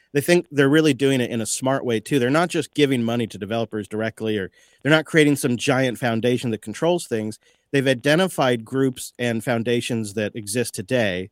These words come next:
that are small, nimble, that have been making contributions at a small scale, and they're gonna work with those three existing groups to distribute that money. And they're all really well-liked, well-trusted organizations. So they're doing it in a smart way, too. So I think the E T F, I wouldn't feel bad about starting that way,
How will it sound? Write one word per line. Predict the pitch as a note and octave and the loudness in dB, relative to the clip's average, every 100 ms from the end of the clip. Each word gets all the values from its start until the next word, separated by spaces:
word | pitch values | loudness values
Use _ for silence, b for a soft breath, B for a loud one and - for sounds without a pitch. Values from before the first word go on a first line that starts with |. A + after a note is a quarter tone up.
| _ - | _ -4
that | A2 | -4
are | |
small, | G#2+ - C#3 C3 C3 C3 C3+ _ _ | -2 0 4 6 6 2 -2 _ _
nimble, | A2 C3 C#3 B2+ A#2+ | -2 2 4 4 2
that | A#2 | 0
have | A#2+ A2 | -2 -2
been | A#2 A2+ | -2 0
making | C3 - B2+ | -2 -2 -4
contributions | C3+ A#2 G#2+ A#2+ A2+ A#2 | -2 -2 -4 -4 -4 -4
at | G#2 | -8
a | |
small | - D3 D3 | -4 0 0
scale, | D3 G#2+ F#2+ F2+ - _ _ - | 0 -4 -4 -4 -10 _ _ -2
and | D3 | 0
they're | F3 | 4
gonna | E3+ | 4
work | C3+ D#3+ D3+ | 4 2 0
with | C#3 | 0
those | C3 A#2+ - | 0 0 -8
three | D3 C#3+ | -2 0
existing | B2 G#2 C3+ D3+ - G#2 G#2 | 0 0 -2 0 -2 -4 -4
groups | A2+ B2 C3+ G#2 - - | -4 -2 0 -2 -8 -10
to | A#2+ | -10
distribute | A2 - A#2 A2 | -8 -4 -2 -2
that | G#2 G#2 | -4 -2
money. | C#3 A#2 | 0 0
And | G#2+ G2+ _ _ - | -2 -6 _ _ 2
they're | D#3+ | 8
all | E3 | 8
really | D#3+ D3 | 8 4
well-liked, | C3 C3+ B2 B2 A#2 | 4 2 2 -2 -4
well-trusted | B2+ A2+ - A#2 A2 | -4 -4 -4 -6 -6
organizations. | A2 G2+ G2+ G2 A2+ - G2+ | -8 -8 -8 -4 -4 -4 -6
So | C#3+ | 2
they're | C#3+ | 2
doing | C3 A3+ F3 | 4 4 4
it | |
in | A#2 | 2
a | |
smart | - G2+ F#2+ | -6 -8 -10
way, | F#2+ F#2+ F2 | -8 -10 -10
too. | - F#2 - b b b | -8 -10 -10 b b b
So | - - | -4 0
I | |
think | B3+ D#4 | 0 0
the | D#4 | 0
E | B3 | 0
T | A#3 | 4
F, | G#3+ - - | 2 2 0
I | |
wouldn't | F3+ C4+ B3 | 2 4 4
feel | G#3 C#3 | 4 4
bad | C#3+ D3+ | 4 4
about | A#2 - | 2 -2
starting | - D#3 C3+ | 2 4 4
that | A2 F2+ | 0 -2
way, | G2+ G2+ | -2 -4